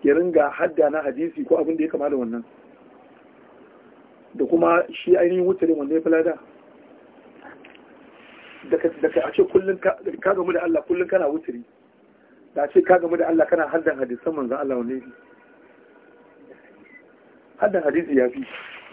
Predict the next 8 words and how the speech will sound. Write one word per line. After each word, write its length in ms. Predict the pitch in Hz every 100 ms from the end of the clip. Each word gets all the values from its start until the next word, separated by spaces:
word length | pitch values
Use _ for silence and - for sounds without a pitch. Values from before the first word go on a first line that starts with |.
| - - - - -
Akwai 180 | 160 190
abin 140 | 175
da 80 | 165
malamai 260 | 147 139
suke 200 | 165 165
kira 280 | 156 165 156 - _ _
naf'un 480 | 143 151 208 - 165
qasir, 500 | - 165 170 - 147